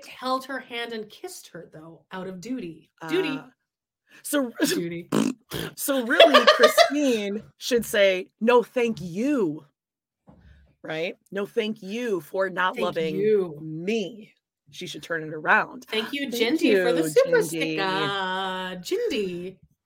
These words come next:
Speaker 2: I like that.
Speaker 1: Okay. Yeah, I know. Like, everyone's, uh, you said Aunt Wick said, you said you didn't love, yeah, he, Christine doesn't have to tell anyone.
Speaker 2: Yeah.
Speaker 1: She's hanging out with Truly, like, cooking some,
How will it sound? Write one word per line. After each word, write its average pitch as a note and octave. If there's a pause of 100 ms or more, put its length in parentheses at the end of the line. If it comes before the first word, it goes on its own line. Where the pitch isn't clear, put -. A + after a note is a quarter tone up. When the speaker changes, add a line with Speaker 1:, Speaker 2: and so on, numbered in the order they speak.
(340)
Speaker 2:
I D3
like -
that. -
Speaker 1:
Okay. E3 (420)
Yeah, F4+
I D4+
know. D4
Like, G#3
everyone's, B3
uh, C4+
you B3
said A#3+ (460)
Aunt G#3+
Wick G#3
said, G3
you A#3
said D4
you D#4
didn't D4+
love, D#4
yeah, D#4
he, - (1080)
Christine G#4
doesn't A4
have A4
to E4
tell E4+
anyone. G#3 (220)
Speaker 2:
Yeah. A3 (280)
Speaker 1:
She's -
hanging F#4+
out F4
with F4+
Truly, D#4+
like, C#4
cooking C4+
some, A#3